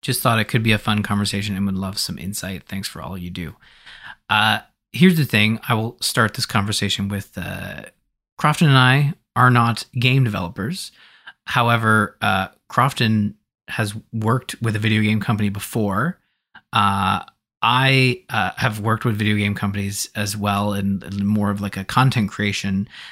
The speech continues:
standpoint. And I've got, like, I think we've got a little bit of insight, but obviously we should start off with the fact that, like, we're probably not going to have, like, the be all end all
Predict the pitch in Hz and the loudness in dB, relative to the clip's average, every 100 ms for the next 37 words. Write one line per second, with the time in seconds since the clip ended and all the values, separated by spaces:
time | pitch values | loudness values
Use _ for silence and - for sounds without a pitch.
0 | - - 104 101 95 95 104 - - - | -12 -4 0 0 -2 -6 -6 -10 -16 -20
1 | - _ _ - 131 131 131 131 - _ | -20 _ _ 0 4 4 4 2 0 _
2 | - 151 156 208 - 160 156 - 156 226 | -4 0 2 2 2 2 2 2 2 6
3 | 208 170 151 143 170 156 131 107 110 110 | 6 6 6 8 8 8 6 4 2 2
4 | 123 123 - 143 151 139 143 127 120 113 | 0 -2 2 4 6 4 4 4 4 0
5 | 120 123 - 120 110 - 104 110 104 110 | -2 -2 0 4 2 0 -4 -2 -2 -4
6 | 101 107 135 - 180 190 165 151 143 127 | -4 -2 -4 2 4 6 4 4 6 4
7 | 123 120 113 101 101 98 101 98 95 - | 2 0 0 2 0 0 -2 -8 -10 -16
8 | _ _ _ _ 113 110 104 95 90 90 | _ _ _ _ -4 0 0 0 -6 -10
9 | 95 - | -12 -14